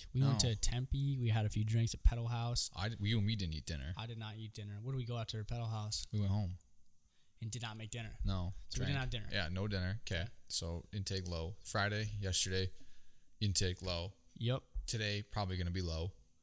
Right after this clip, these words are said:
Speaker 1: Yeah, we've had one meal and it's already one o'clock.
Speaker 2: Mm-hmm.
Speaker 1: Okay.
Speaker 2: Not very dense, probably s-, seven hundred calories.
Speaker 1: Right.
Speaker 2: But, so you take those four days, okay, let's say those, let's say two thousand, twenty-five hundred.
Speaker 1: Mm-hmm.
Speaker 2: You either just write 'em off, like, "Okay, fuck it, whatever.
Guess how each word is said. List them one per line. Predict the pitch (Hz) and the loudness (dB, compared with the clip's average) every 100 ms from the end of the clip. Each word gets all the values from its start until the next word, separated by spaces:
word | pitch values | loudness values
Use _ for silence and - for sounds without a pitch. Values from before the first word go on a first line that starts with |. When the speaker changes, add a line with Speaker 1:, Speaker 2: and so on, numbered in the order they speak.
| - | -20
Speaker 1:
Yeah, | 123 113 | -16 -12
we've | 113 | -12
had | 117 110 110 | -10 -10 -8
one | 117 113 | -6 -2
meal | 110 113 | 0 0
and | 107 | 0
it's | 104 - | -2 -2
already | 113 110 | -2 -2
one | 107 | -4
o'clock. | 107 104 101 - | -4 -6 -6 0
Speaker 2:
Mm-hmm. | 107 95 95 - - - | 4 4 2 -4 -12 -8
Speaker 1:
Okay. | 110 117 - _ _ _ _ - | -8 -8 -14 _ _ _ _ -2
Speaker 2:
Not | 101 92 | 0 0
very | 92 92 90 - | 0 -2 -4 -4
dense, | 92 87 90 | -2 0 0
probably | - 92 87 | 0 0 0
s-, | - - - - | 0 0 -2 -4
seven | - - 92 | 2 2 2
hundred | 90 87 | 0 0
calories. | 90 85 85 90 - - - - - - | 0 -2 0 -4 -6 -12 -20 -20 -18 -10
Speaker 1:
Right. | 185 175 - _ _ _ _ - _ | -8 -8 -10 _ _ _ _ -20 _
Speaker 2:
But, | 110 127 120 - - - | 2 4 4 0 -8 0
so | - | 0
you | 113 | 2
take | 120 104 | -2 0
those | 123 127 | 2 2
four | - 98 | 2 0
days, | 85 82 90 - | 0 -2 0 0
okay, | 101 | 0
let's | 92 92 | 2 4
say | 107 | 4
those, | 95 95 | 2 2
let's | 135 | 6
say | - 107 | 6 6
two | - | 2
thousand, | 101 78 82 87 98 | 0 -2 -2 -4 -4
twenty-five | 92 90 85 | -4 -4 -2
hundred. | 82 85 101 | -4 -4 -4
Speaker 1:
Mm-hmm. | 123 107 110 | -2 0 2
Speaker 2:
You | 127 | 4
either | 127 123 | 4 4
just | 113 - | 6 8
write | 101 | 6
'em | 95 | 4
off, | 90 92 - | 0 0 0
like, | 90 98 | 0 -2
"Okay, | - 95 | -2 0
fuck | - 87 - | 0 -2 -6
it, | - | -6
whatever. | 87 87 92 | -4 -2 -2